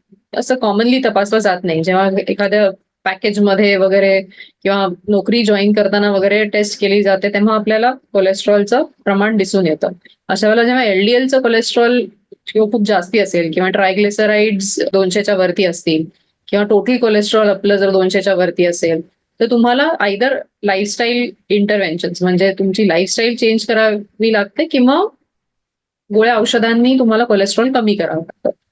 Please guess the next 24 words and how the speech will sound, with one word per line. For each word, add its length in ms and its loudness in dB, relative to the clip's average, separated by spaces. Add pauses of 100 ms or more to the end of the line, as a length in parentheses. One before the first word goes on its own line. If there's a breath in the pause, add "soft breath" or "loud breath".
(280)
किंवा 280 0 (220)
तुम्हाला 240 0
डायबिटीज 500 -2
आहे, 340 0
ब्लड 340 -2
प्रेशर 360 0
आहे 380 -2 (600)
आणि, 580 0
अ, 420 2
तुम्ही 160 -2
स्मोकर 440 2
आहात, 320 -2 (220)
अशा 220 -2
वेळेला 200 2
जर 140 0
तुम्ही 260 0
तुमचं 560 2
ब्लड 240 0
कोलेस्ट्रॉल 560 0
रेग्युलरली 640 -4
चेक 260 -4
केलं 220 0
पाहिजे 460 -2
आणि 300 0